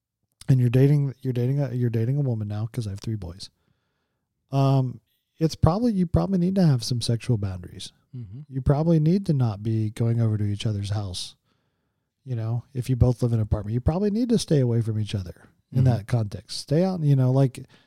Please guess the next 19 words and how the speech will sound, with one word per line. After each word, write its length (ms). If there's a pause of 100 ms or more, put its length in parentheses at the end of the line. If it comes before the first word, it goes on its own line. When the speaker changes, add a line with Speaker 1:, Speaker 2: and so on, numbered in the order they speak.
(300)
Speaker 1:
you 140
might 220
need 180
to 80
start 240
talking 260
about 300
boundaries 600
and 160
to 100
think 260
through, 200
right? 280
Because 420
your 380
goal 480
in 120
the 100
dating 540